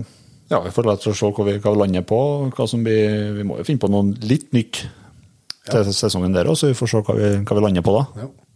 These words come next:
Speaker 1: Så var det et spørsmål her om, eh, om, eh, det her med podcast, og hvordan andre podcaster vi hører på.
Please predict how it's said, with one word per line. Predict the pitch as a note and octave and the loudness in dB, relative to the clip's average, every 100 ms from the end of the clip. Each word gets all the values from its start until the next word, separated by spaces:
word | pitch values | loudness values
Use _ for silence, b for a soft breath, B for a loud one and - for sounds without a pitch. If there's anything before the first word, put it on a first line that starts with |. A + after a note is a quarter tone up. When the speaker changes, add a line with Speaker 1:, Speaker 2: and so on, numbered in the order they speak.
| _ | _
Speaker 1:
Så | F3+ | -2
var | F#3 | 0
det | C#3+ | 0
et | |
spørsmål | - - B2+ | -2 -2 0
her | C#3 C#3+ - | 0 0 -2
om, | C3 B2+ C3 | -2 0 0
eh, | B2+ B2+ B2+ B2 A#2+ A#2+ A#2+ A#2 A2+ - - _ A#2 | 0 -2 -2 -2 -2 -2 -4 -4 -8 -10 -18 _ -2
om, | A2+ A2+ | 2 2
eh, | A2 G#2+ | 4 2
det | A2 | 2
her | A2+ | 0
med | A#2 - | 0 -2
podcast, | G2 - B2+ C#3 C#3 | -6 -4 -2 0 -2
og | C3 | -2
hvordan | C3 - - A#2+ | -4 -4 -2 2
andre | G2+ A2 | 2 0
podcaster | A2 G#2 G#2 G2+ C3+ B2+ B2 | -2 0 -2 0 2 2 4
vi | D3+ | 4
hører | G#3+ G3 | 4 4
på. | D#3 | 2